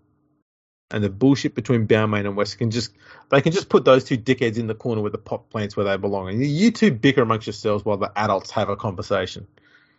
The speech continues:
That's how that should work. All right. And then, as I said, Chairman Lee can fuck off. I'm done with him. He doesn't know shit about rugby league. Go and be a lawyer. Um,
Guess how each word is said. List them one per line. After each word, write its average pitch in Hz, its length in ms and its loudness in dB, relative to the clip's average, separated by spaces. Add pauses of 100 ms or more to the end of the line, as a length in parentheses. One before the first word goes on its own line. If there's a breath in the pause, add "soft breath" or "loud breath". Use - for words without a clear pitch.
(360 soft breath)
That's 147 240 2
how 120 160 6
that 101 180 0
should 92 180 -10
work. 90 340 -8 (840)
All 101 80 2
right. 104 200 0
And 120 160 -2
then, 113 300 0 (880)
as 117 180 -2
I - 20 0
said, 104 340 0 (580)
Chairman 156 440 4
Lee 113 140 4
can 110 120 -6
fuck 104 320 0
off. 92 160 -2
I'm 127 140 2
done 101 200 2
with 95 160 -4
him. 90 220 -12 (100)
He 135 120 0
doesn't 139 220 6
know 104 100 -4
shit 104 300 -8
about 95 200 -2
rugby 98 240 -4
league. 98 160 -4
Go 156 160 4
and 165 80 2
be 143 120 6
a 120 60 4
lawyer. 95 360 -4 (960 soft breath)
Um, 117 640 2